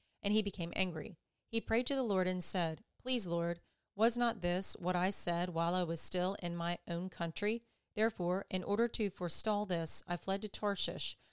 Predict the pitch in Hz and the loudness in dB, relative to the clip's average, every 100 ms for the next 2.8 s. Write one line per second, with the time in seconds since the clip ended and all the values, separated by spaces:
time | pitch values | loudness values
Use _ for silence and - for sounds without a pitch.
0 | _ - - 196 214 247 185 185 180 202 | _ -6 -2 0 2 4 2 0 -2 0
1 | 202 180 165 185 202 247 233 - 170 175 | 2 0 0 -2 0 -2 -2 -6 -8 -8
2 | - 196 - 208 - 165 160 156 | -6 -4 -4 -4 -2 0 0 -2